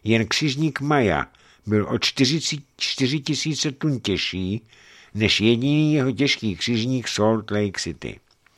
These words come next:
Kromě toho oba japonské těžké křižníky měly ve srovnání se Salt Lake City o tři uzle vyšší rychlost. Má se za takového poměru sil pouštět do boje?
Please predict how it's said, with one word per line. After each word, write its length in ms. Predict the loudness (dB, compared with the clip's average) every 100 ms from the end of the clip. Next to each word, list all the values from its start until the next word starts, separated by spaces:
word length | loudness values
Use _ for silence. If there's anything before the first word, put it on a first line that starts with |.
| -20 -20 -10
Kromě 320 | 0 4 6 4
toho 320 | 4 2 0
oba 320 | 0 2 4
japonské 640 | 4 2 0 -2 -2 -2 0
těžké 420 | 0 0 0 -2
křižníky 760 | 0 -4 -2 -4 -2 -2 -2 -4 -18 -20 -20 -4
měly 260 | 2 6 6
ve 120 | 4
srovnání 760 | 2 0 2 2 2 2 2
se 180 | 0 0
Salt 340 | 0 2 0
Lake 260 | 0 0 0
City 460 | -2 -4 0 0 -2 -10 -20 -4
o 160 | 2 2
tři 280 | 4 0
uzle 400 | 2 0 2 2
vyšší 360 | 2 0 0 0
rychlost. 520 | 0 -2 -8 -8 -12 _ _ _ _ _ _ _ -4
Má 260 | 2 4 4
se 160 | 0
za 140 | 0 0
takového 560 | 0 0 2 4 2
poměru 460 | 2 2 4 4 4 2
sil 180 | 2 4 2 0
pouštět 480 | 2 4 2 0 -2
do 180 | 0 -2
boje? 340 | 0 0 -2